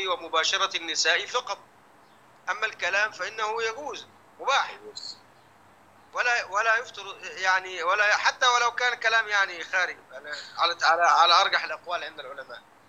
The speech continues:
Speaker 1: والمفروض في الصائم أنه ينزه نفسه عن الرفث واللغو.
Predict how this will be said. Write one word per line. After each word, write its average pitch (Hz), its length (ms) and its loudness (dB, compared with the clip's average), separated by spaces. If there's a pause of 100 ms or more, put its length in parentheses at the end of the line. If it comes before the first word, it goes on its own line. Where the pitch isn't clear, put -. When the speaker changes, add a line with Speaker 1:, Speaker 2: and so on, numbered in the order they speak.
(460)
Speaker 1:
والمفروض 185 420 -4
في 220 100 -10
الصائم 202 360 4
أنه 190 260 0
ينزه 180 480 -2
نفسه 175 420 -2
عن 156 160 2
الرفث 170 440 -6 (340)
واللغو. 165 500 -6